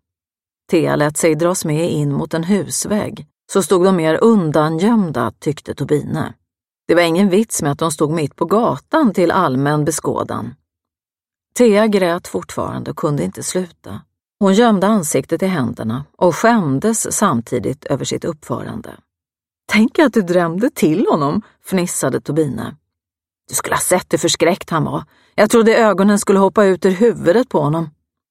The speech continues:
Thea såg på henne. "Han förtjänade det." "Naturligtvis gjorde han det." "Du, torka tårarna nu så går vi tillbaka och frågar vad han egentligen menade med att säga något sånt." "Jag kan aldrig visa mig där igen,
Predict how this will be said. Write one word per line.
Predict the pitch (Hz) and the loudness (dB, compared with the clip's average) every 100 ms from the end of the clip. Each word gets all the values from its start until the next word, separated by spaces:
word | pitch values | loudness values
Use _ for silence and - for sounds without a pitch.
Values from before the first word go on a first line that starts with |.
| _ _ _ | _ _ _
Thea | 175 143 - | -2 -2 -2
såg | - 135 135 | -4 -4 -6
på | - | -12
henne. | - - - _ _ _ _ _ | -14 -12 -14 _ _ _ _ _
"Han | - 185 | 0 0
förtjänade | 233 - 208 - - - 220 | 0 0 0 2 -2 -2 -2
det." | 151 147 _ _ _ _ _ _ - | -4 -8 _ _ _ _ _ _ -12
"Naturligtvis | - - 302 - 311 - | -8 -2 -2 0 -2 0
gjorde | 311 269 | 0 2
han | 320 285 | 2 2
det." | 156 226 175 - - _ _ _ _ _ _ - | 0 -2 -4 -6 -16 _ _ _ _ _ _ -4
"Du, | 175 185 175 151 | 2 4 4 0
torka | 147 226 214 170 - | 0 2 2 2 -4
tårarna | 160 190 147 131 131 135 | -2 -2 0 -2 -2 -2
nu | 139 143 | -4 -2
så | 180 | 0
går | 180 165 | 0 0
vi | 175 | 0
tillbaka | 160 147 135 - 151 | 0 0 -2 0 0
och | 196 | 0
frågar | - 202 147 156 | 2 2 4 2
vad | 170 | 2
han | 175 185 | 2 2
egentligen | 160 135 143 165 180 | 0 -2 -2 0 2
menade | 226 143 147 170 190 | 2 2 0 2 0
med | 131 | 0
att | 117 | -2
säga | 196 147 - | 0 0 -2
något | 151 147 | -6 -4
sånt." | 151 - - _ _ _ _ _ _ _ | -6 -6 -16 _ _ _ _ _ _ _
"Jag | - | -10
kan | - 202 | -4 -2
aldrig | 311 285 - - | 0 -2 -4 -2
visa | 247 - 156 | -2 -2 -4
mig | 147 | -4
där | 160 127 151 | -4 -6 -4
igen, | 151 127 - | -6 -6 -10